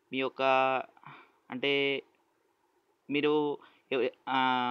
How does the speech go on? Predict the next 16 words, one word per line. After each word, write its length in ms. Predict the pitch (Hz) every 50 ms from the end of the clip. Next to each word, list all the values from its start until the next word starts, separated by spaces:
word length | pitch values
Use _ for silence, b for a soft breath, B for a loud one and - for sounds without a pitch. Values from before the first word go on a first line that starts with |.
| 123 127
మీ 60 | 135 131
యొక్క 120 | - 139 127 131
వెల్ 140 | 135 139 139
విషర్‌కి 300 | 131 147 135 127 - - -
సంబంధించింది 440 | 131 131 131 131 123 123 123 127 127 123
కావచ్చు, 300 | 123 120 120 - - 127 123 120
అంటే 180 | 120 117 127 127 113 - _ _ _ _ _ - 123
వాళ్ళు 180 | 123 127 127 131 131
ఏం 80 | 131 127 127
చేస్తున్నారు 400 | 131 123 - - 131 127 123 117 -
తెలుసుకోవాలనుకుంటే 640 | 120 113 - - 131 127 123 117 113 120 117 113 151 190 180 151
మీకు 120 | 135 131 131
ఇలా 100 | 127 120 120
యూజ్ 140 | 120 117 123 113
అవుతుంది. 220 | 107 - 139 135 110
ఓకేనా? 240 | - 110 110 127